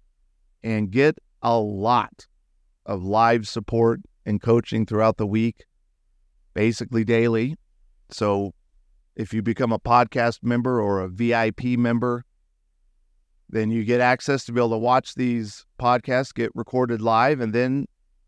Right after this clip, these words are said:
the moment, the second that I'm done recording, I go into live Q and A where we can unpack further the topic of the day, or you can bring your own stuff. And usually I start off going, "All right, anybody have anything to confess?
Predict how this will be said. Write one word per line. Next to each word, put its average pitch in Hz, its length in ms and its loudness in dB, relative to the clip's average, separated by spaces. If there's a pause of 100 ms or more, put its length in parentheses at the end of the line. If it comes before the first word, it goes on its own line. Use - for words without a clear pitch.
(240)
the 110 100 -6
moment, 135 680 0
the 104 100 -4
second 135 520 -4
that 117 140 0
I'm 113 140 0
done 120 220 0
recording, 135 580 -2 (240)
I 110 140 -4
go 113 260 0
into 110 540 -2 (100)
live 110 400 2
Q 135 220 0
and 127 100 0
A 127 260 -4 (440)
where 104 160 -6
we 107 180 0
can 104 340 -2 (120)
unpack 110 480 0
further 131 440 -2
the 98 120 -6
topic 117 360 0
of 120 80 -2
the 117 100 -2
day, 120 340 -2
or 120 240 0
you 123 160 0
can 120 160 -4
bring 123 240 0
your 120 160 0
own 135 240 0
stuff. - 500 -2 (720)
And 110 220 -2
usually 165 640 2 (480)
I 120 120 -2
start 147 300 0
off 165 220 2
going, 123 240 -2
"All 135 160 2
right, 185 260 0 (200)
anybody 127 480 0
have 127 160 2
anything 131 400 -2
to 117 80 -2
confess? 120 580 -2